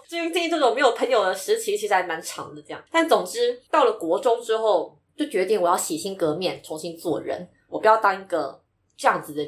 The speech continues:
人，我要好好的温柔待人。所以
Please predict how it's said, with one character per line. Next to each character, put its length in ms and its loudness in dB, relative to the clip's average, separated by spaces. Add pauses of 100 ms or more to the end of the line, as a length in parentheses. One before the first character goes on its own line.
人， 240 -10
我 120 0
要 40 4
好 140 -2
好 180 0
的 80 -8
温 220 0
柔 240 -6
待 160 -4 (100)
人。 140 -14 (300)
所 180 -2
以 260 -2